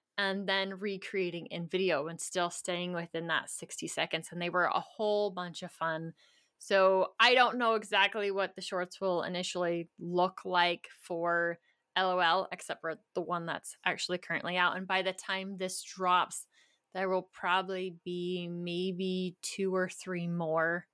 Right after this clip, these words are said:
um, because we are recording on August thirty-first, but this show won't actually drop until September thirteenth. I know that's a really, really big gap,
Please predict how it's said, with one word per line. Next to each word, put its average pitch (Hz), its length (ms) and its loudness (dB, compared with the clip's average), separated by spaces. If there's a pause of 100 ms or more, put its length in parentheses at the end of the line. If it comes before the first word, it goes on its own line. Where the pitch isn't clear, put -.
(500)
um, 180 360 0
because 175 680 -2 (240)
we 208 140 2
are 202 240 8
recording 190 680 -2 (100)
on 180 400 0 (100)
August 185 520 -4
thirty-first, 196 920 0 (440)
but 190 300 4
this 185 180 -4
show 190 480 -2
won't 175 440 -6
actually 180 680 -2
drop 170 380 0 (140)
until 180 560 0
September 196 640 -2
thirteenth. 202 540 -2
I 202 60 0
know 214 160 2
that's 214 200 0
a 220 60 -6
really, 240 420 -4
really 220 280 0
big 196 280 -4
gap, 180 280 4